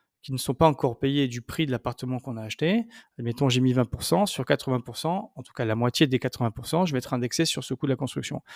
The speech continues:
Ce coût de la construction, il comprend les matériaux, il comprend également la main-d'œuvre. Et, euh, il a, il y a eu des années où par an, euh, on parlait de plus de cinq pour cent. C'est-à-dire qu'à la fin, il faudra payer,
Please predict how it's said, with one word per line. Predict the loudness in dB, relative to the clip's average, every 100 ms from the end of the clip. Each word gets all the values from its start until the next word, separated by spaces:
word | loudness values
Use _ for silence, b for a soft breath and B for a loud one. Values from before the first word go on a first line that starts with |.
| B B
Ce | -8
coût | 2 6
de |
la | 6
construction, | 4 -4 -2
il | 0
comprend | 0 0 0 2
les | 0
matériaux, | 0 -4 -2 0
il | 0
comprend | -4 -8 -6
également | -4 -4 -4 -8 B B B 0
la | 2
main-d'œuvre. | 2 4 4 4 2 _ b b _ 0
Et, | 6 8 6 0 -2
euh, | 0 0 -2 -4 -6 -8
il | -10 -8 -2 2
a, | 2 0
il | 0
y | 2
a |
eu | 4 4
des | 4 4
années | 4 4
où | 4 0
par | 0 0 4
an, | 2 2
euh, | -2 -4
on | -4
parlait | 0 2 4
de | 2
plus | -2 -6
de | -4 -2
cinq | 0 -2
pour | -4 -8
cent. | -12 -16 B B B -10
C'est-à-dire | -6 -4 -2
qu'à | -2
la |
fin, | 0 -2
il | 0
faudra | -4
payer, | -4 0 0 -2